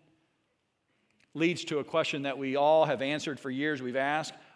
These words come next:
"What do you want for Christmas?" How many of you have heard or asked that question yet this year? "What do you want for Christmas?" My mom was here Tuesday to watch Drake play basketball, and she said, "Tyson, what do you want for Christmas?" I pulled out this list. It was about this. No, I didn't do that.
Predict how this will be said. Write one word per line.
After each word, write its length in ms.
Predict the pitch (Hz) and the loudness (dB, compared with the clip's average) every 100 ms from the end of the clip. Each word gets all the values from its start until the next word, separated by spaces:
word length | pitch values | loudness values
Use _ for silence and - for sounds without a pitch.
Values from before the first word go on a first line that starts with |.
| - | -4
"What 260 | 151 160 | 0 0
do 60 | 147 | -2
you 120 | 143 | -4
want 240 | 147 143 - | -4 -6 -8
for 80 | |
Christmas?" 560 | 151 - 131 - 104 - | -12 -10 -8 -10 -12 -2
How 220 | 180 269 | 2 4
many 160 | 294 233 | 4 2
of 100 | 160 | 2
you 140 | 190 | 4
have 120 | 180 | 2
heard 320 | - 190 208 190 | 2 4 4 4
or 120 | 160 | 4
asked 240 | 170 - | 4 2
that 160 | 165 - | -2 0
question 440 | 175 160 123 110 - - | -2 -2 -4 -10 -14 -6
yet 180 | 143 135 | -4 -2
this 180 | 131 - | -6 -8
year? 200 | 123 113 | -6 0
"What 120 | 170 | 0
do 60 | 175 | 0
you 80 | |
want 160 | 151 127 | -4 -6
for 80 | 139 | -8
Christmas?" 560 | 139 117 98 90 - _ _ _ _ _ _ _ _ _ _ | -10 -10 -12 -18 -20 _ _ _ _ _ _ _ _ _ _
My 120 | 170 | 0
mom 320 | 175 185 190 160 | 4 8 8 4
was 120 | - | 0
here 120 | 156 | -2
Tuesday 420 | - 185 160 156 | -2 -2 0 0
to 80 | 147 | 2
watch 180 | 147 - | 2 0
Drake 200 | 165 160 | -2 -2
play 100 | 156 | 0
basketball, 360 | 151 170 156 | 0 0 -2
and 80 | 139 | -4
she 80 | 156 | -4
said, 140 | 170 - | -6 -6
"Tyson, 260 | 214 208 | -6 -4
what 60 | 214 | -6
do 40 | |
you 60 | 233 | -4
want 100 | 226 | -4
for 80 | 190 | -4
Christmas?" 480 | 226 220 120 - - _ _ _ _ _ _ _ _ _ _ | -4 -4 -10 -16 -18 _ _ _ _ _ _ _ _ _ _
I 80 | 147 | -6
pulled 240 | - 170 151 | -4 0 2
out 140 | 143 | 0
this 200 | 135 - | -4 -6
list. 320 | 143 123 - | -2 -2 -4
It 20 | |
was 120 | 120 117 | -8 -6
about 180 | 123 | -4
this. 240 | 123 123 - | -4 -10 -10
No, 200 | 127 104 | -10 -6
I 140 | 98 | -8
didn't 220 | 95 95 | -8 -12
do 100 | 95 92 | -14 -14
that. 180 | 95 | -14